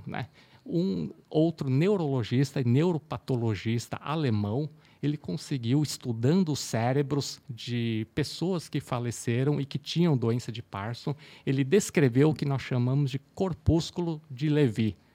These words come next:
né? E o corpúsculo de Levy hoje, hoje é considerado um dos, é, marcadores fisiopatogênicos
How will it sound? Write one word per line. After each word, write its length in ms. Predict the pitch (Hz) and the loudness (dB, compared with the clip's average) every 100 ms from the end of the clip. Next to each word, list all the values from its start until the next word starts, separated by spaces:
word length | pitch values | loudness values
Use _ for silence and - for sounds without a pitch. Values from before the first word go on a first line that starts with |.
| _ - | _ -14
né? 160 | - - - - - | -12 -12 -18 -8 -4
E 60 | |
o 40 | 160 | 0
corpúsculo 640 | 180 147 - 233 - 147 | 0 0 -2 -4 -4 -4
de 80 | 123 | -2
Levy 320 | 110 135 151 | 0 0 0
hoje, 500 | 139 185 156 139 117 - | 2 2 2 0 -2 -2
hoje 420 | 143 139 165 180 - | 2 2 2 -2 -6
é 80 | |
considerado 1000 | - 143 127 135 120 113 104 110 135 143 139 - - | -6 -6 -6 -4 0 0 2 2 0 -2 -6 -10 -4
um 200 | 214 233 | -2 0
dos, 440 | 175 151 - - - - - | 0 -2 -4 -10 -18 -20 -8
é, 640 | 123 117 110 107 107 113 | -2 0 0 0 -2 -2
marcadores 1000 | 127 165 208 - 123 117 123 156 160 - | -2 0 0 -2 -2 4 6 6 2 -2
fisiopatogênicos 1500 | 170 185 180 - 139 - 123 104 113 131 156 156 156 - | -2 -2 -2 -4 -4 -4 -4 0 2 2 0 -2 -8 -8